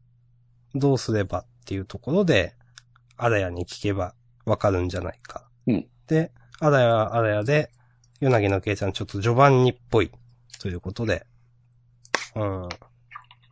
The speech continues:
Speaker 1: 柳を食らえばいいのかって言って、今よくわかんないけど、食らうって何なのか。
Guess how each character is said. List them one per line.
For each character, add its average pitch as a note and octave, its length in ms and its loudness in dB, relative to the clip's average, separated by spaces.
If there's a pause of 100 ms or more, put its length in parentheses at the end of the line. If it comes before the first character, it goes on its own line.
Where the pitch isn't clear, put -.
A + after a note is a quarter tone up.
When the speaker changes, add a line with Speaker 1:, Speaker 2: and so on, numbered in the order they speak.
(1000)
Speaker 1:
柳 A2 520 0 (760)
を F#2 200 -4 (220)
食 - 140 2
ら B2+ 160 8
え D3 60 8
ば A#2+ 140 6
い G#2 60 2
い G2+ 60 0
の F#2 120 -2
か - 120 -10
っ - 20 -8
て - 140 -20
言 F2 100 -10
っ - 20 -16
て、 G2+ 80 -12
今 G#2+ 180 0
よ G#2 180 -2
く G#2+ 80 0
わ F#2+ 80 0
か G#2 120 2
ん G#2 60 2
な F#2 80 0
い E2 40 -4
け - 60 -16
ど、 F2+ 60 -6
食 G2 180 -4
ら F#2+ 80 0
う F2 40 -2
っ E2+ 40 -6
て - 180 -16
何 F2+ 140 -8
な E2+ 100 -10
の E2 80 -12
か。 - 200 -16